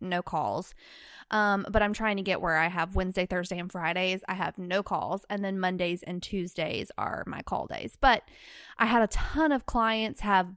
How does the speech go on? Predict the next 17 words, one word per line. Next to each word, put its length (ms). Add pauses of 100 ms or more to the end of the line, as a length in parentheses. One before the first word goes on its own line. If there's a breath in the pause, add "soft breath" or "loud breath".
(100)
big 320
programs 720
launch 440
right 200
before 280
they 120
left 240
for 100
spring 320
break, 280
so 120
we've 160
been 200
insanely 800
busy 320
with 200
those, 500